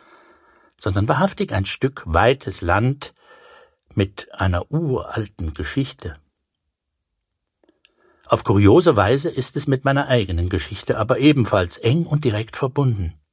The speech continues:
Meine väterlichen Großeltern waren Landwirte.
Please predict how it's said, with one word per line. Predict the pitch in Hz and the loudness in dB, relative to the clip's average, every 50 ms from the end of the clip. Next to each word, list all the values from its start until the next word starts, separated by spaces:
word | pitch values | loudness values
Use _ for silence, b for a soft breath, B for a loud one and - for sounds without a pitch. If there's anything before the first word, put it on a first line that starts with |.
| _ _ _ _ _ _ _ _ _ _ _ _ _ _ _ _ _ _ - | _ _ _ _ _ _ _ _ _ _ _ _ _ _ _ _ _ _ -4
Meine | - 85 85 85 82 80 78 | -2 0 2 2 2 0 0
väterlichen | - 101 98 98 98 82 82 82 80 | 2 2 2 2 2 -2 -2 -4 -8
Großeltern | 76 71 - 85 87 - - 101 98 - 98 95 85 | -8 -6 -6 -6 -6 -4 -4 -4 -2 -2 -2 -2 -2
waren | 87 85 80 | -2 -2 0
Landwirte. | 73 71 76 85 92 - - 67 - - - - - - - | 0 0 0 -2 -4 -6 -8 -8 -8 -8 -12 -18 -20 -20 -20